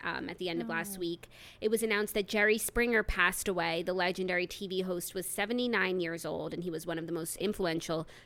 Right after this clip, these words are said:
Speaker 1: talk show hosts in T V history. He died peacefully in his home in Chi-, suburban Chicago on Thursday, his family confirmed, according to a report from his longtime employer. They said, quote, "Jerry's ability to connect with people was at the heart of his success in everything he tried, whether that was politics,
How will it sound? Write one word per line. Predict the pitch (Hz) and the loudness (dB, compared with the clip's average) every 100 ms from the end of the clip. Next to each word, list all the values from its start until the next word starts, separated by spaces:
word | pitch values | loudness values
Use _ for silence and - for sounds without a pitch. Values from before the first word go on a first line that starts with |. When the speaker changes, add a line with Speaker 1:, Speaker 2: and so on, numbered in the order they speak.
| - | -4
Speaker 1:
talk | 208 175 | 0 0
show | - 180 | 2 0
hosts | 175 165 - - | 0 -2 -2 -4
in | 175 170 | -4 -4
T | - 175 | -6 -6
V | 165 160 | -4 -4
history. | 160 156 - - 101 87 - - - | -4 -4 -4 -4 -4 -6 -8 -12 -12
He | - 214 | -4 4
died | 185 180 | 4 4
peacefully | - 233 - 233 226 185 | 2 0 0 2 4 2
in | 196 | 2
his | 185 - | 0 0
home | 185 180 | 0 0
in | 175 | 0
Chi-, | - 190 - | -2 -4 -6
suburban | - - 180 190 190 | -6 -4 0 2 2
Chicago | 202 220 175 160 160 156 | 0 -4 -2 -2 -2 -2
on | 160 | -2
Thursday, | 165 175 170 165 156 | -2 -2 -2 -2 -2
his | 170 - | -2 -4
family | 170 147 160 | -4 -4 -6
confirmed, | 170 160 196 190 190 185 - - - | -8 -2 0 2 0 -4 -14 -14 -8
according | 208 - 214 202 202 202 | -6 0 2 4 2 0
to | - 180 | -2 -2
a | |
report | 170 - - 180 160 | -2 -2 0 0 0
from | 185 175 | -2 -4
his | 165 | -4
longtime | 170 165 165 170 160 | -4 -4 -6 -6 -4
employer. | 160 - 160 139 110 - 135 190 - - - | -4 -4 -4 -6 -8 -8 -8 -10 -14 -20 -6
They | 202 | -2
said, | 196 208 196 | 2 0 0
quote, | 208 180 | 0 0
"Jerry's | 214 196 220 | 4 4 6
ability | 240 220 202 196 | 4 4 2 2
to | 196 202 | -2 -4
connect | 196 180 - - | 0 -2 -2 -6
with | 175 | -6
people | - - 226 208 | -2 -2 0 0
was | 190 | 0
at | 180 | -4
the | 170 | -4
heart | 185 180 | -2 -2
of | |
his | 214 208 | -2 -4
success | 202 - 170 160 | -4 -2 -2 -2
in | 180 | -4
everything | 156 170 175 190 | -2 -2 -2 -2
he | 190 | -2
tried, | - 160 160 165 | -4 -4 -2 -2
whether | 156 | -4
that | 160 - | -4 -4
was | - | -6
politics, | - 214 214 226 220 - | 0 2 2 0 -2 -4